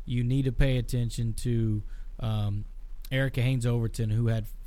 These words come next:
forty-one, and I forgot she had something in all caps at the very end that was, like, insane or something. But, I mean, it was something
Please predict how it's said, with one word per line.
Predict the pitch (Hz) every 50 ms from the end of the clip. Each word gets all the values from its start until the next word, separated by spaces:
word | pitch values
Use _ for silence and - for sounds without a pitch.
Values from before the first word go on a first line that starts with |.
| - - -
forty-one, | 143 135 135 139 143 135 135 131 127 120 120 123 123 123 117 107 107 104 107
and | 107 104 107
I | 110
forgot | 107 - 110 95 104 123 123 123 123 120 117
she | - - 120
had | 113 113 110 107
something | - - 123 110 110 107
in | 107
all | 113 117 117
caps | 110 - - 127 123 117 - -
at | 110 -
the | 110
very | 104 107 117 113 110 107 107 104 101 104 101
end | 92 85 82 82 95 - - - - - - - - - -
that | - 104 107 107
was, | 101 101 104
like, | 101 -
insane | 110 104 104 - - 120 117 113 113 113 110 104
or |
something. | 95 123 113 107
But, | 113 120
I | 123
mean, | 127 123 123
it | 127
was | 120 113 -
something | - - 156 151 143 135 - 143 135 127 117